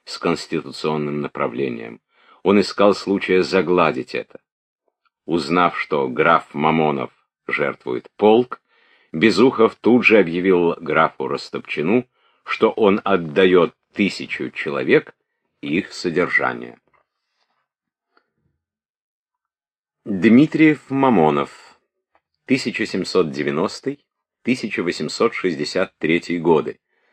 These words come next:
сын фаворита Екатерины второй, поэт, публицист, был близок к масонским кругам.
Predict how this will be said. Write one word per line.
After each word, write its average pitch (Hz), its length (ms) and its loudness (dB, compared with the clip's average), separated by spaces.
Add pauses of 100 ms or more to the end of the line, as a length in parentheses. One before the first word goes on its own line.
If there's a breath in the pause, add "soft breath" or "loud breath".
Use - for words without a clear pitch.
(140)
сын 131 400 2
фаворита 104 960 2
Екатерины 87 680 -2
второй, 76 480 -2 (480)
поэт, 92 720 2 (140)
публицист, 85 800 -2 (320)
был 156 220 4
близок 104 460 0
к - 100 -12
масонским 78 560 -6
кругам. 60 480 -8